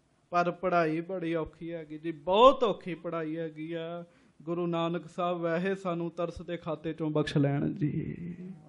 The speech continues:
ਸਿੱਧੀ ਜੀ ਗੱਲ ਇਹ ਹੈਗੀ ਆ। ਜੇ ਸਾਡੇ ਕੋਲ ਇੰਨੀਆਂ ਗੱਲਾਂ ਪੁੱਛੇ ਤਾਂ ਸਾਡੇ ਵੱਸ ਦੀ ਗੱਲ ਨਹੀਂ ਹੈਗੀ ਜੀ।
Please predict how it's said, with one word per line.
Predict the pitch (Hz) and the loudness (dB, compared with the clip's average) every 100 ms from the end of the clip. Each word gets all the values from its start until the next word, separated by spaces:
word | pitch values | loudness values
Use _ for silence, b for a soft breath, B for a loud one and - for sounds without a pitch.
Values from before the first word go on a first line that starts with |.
| 147 - | -20 -10
ਸਿੱਧੀ | - 180 180 | 0 0 2
ਜੀ | 165 170 | 0 -2
ਗੱਲ | 165 160 147 | 0 0 0
ਇਹ | 165 165 | -6 -2
ਹੈਗੀ | 165 151 151 | -2 -4 -8
ਆ। | 165 156 165 B B 269 - | -8 -8 -12 B B -20 -4
ਜੇ | 175 | 0
ਸਾਡੇ | 175 175 165 160 180 | 0 0 0 2 0
ਕੋਲ | 180 185 | 2 2
ਇੰਨੀਆਂ | 190 170 185 180 | 2 -2 -4 -4
ਗੱਲਾਂ | 175 170 180 | -2 0 -2
ਪੁੱਛੇ | 175 170 190 | -4 -4 -4
ਤਾਂ | 180 185 | -2 -2
ਸਾਡੇ | 175 170 156 170 | -2 -2 -2 -4
ਵੱਸ | 170 165 | -4 -4
ਦੀ | 165 160 | -8 -10
ਗੱਲ | 165 160 | -10 -10
ਨਹੀਂ | 165 170 | -12 -12
ਹੈਗੀ | 170 160 | -14 -14
ਜੀ। | 156 156 160 185 | -16 -16 -18 -20